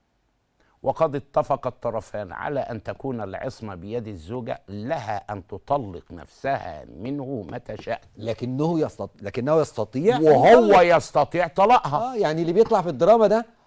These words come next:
Speaker 2: يعني
Speaker 1: لا،
Speaker 2: مجرد
Speaker 1: لا، لا،
Speaker 2: كده
Speaker 1: بص يا
Speaker 2: فاني،
Speaker 1: فندم.
Speaker 2: حاجة
Speaker 1: آه،
Speaker 2: فاني بس.
Speaker 1: يعني شكل
Speaker 2: لا،
Speaker 1: عام.
Speaker 2: أصل في ناس فعلًا <coughs> صدقت الموضوع ده، إن الست لما تبقى العصمة في إيديها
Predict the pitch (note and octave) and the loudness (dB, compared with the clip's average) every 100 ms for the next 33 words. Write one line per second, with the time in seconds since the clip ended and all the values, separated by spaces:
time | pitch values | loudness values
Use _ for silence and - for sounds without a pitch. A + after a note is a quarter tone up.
0 | - C3 G3+ C4 E3+ G3+ F#3 - F#3 D#3+ | -8 0 4 6 6 4 4 2 4 4
1 | C#3+ C3 B2+ D#3 F3+ C3 G#2 - D3+ D3+ | 4 2 0 2 4 2 -4 -8 -2 6
2 | E3 G#2+ C3 C#3+ C#3 D3+ D3+ C#3 - E3 | 6 4 0 2 2 2 0 -2 -2 -4
3 | - C#3 A#2+ A2+ B2+ F3 G3 G3+ - - | 0 0 2 0 -6 -6 -6 -8 -12 -20
4 | _ _ _ _ - G3+ G#3+ G3+ G#3+ F3+ | _ _ _ _ -8 -4 -2 0 -2 0
5 | - - - C4+ A#2 G#3 F#3 D3 D3 F#3 | 0 0 0 0 2 -2 -2 -8 -6 -6
6 | G#3 G3+ _ G#2+ G#2+ - E3 C3+ A#2+ C#3+ | -4 -8 _ -12 -10 -10 -8 -6 -6 -8
7 | A2+ A#2 C#3+ C#3 A2 F2+ C#3 F#3 | -10 -10 -8 -8 -8 -6 -4 -4